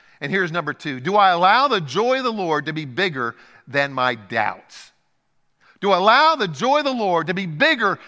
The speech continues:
than all my doubts and all my fears? There's a great story in Mark chapter nine.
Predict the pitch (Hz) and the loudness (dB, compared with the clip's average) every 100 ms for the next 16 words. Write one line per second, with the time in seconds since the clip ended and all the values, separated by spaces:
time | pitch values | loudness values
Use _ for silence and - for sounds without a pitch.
0 | - 180 214 302 302 285 180 175 165 151 | -6 0 2 4 2 2 2 2 0 -6
1 | - - 165 185 208 233 220 190 170 143 | -20 -8 -4 0 2 2 2 0 -6 -8
2 | 117 - - _ _ _ _ _ _ _ | -10 -20 -20 _ _ _ _ _ _ _
3 | _ _ _ _ _ _ _ _ _ - | _ _ _ _ _ _ _ _ _ -10
4 | 143 135 123 160 165 - - 165 160 151 | -4 -4 -2 -2 -2 -6 -8 -2 -2 -2
5 | 127 120 131 143 143 - 151 131 131 117 | -4 -2 0 0 -2 -4 -2 -2 -8 -8
6 | 123 123 117 113 104 | -4 -4 -4 -8 -16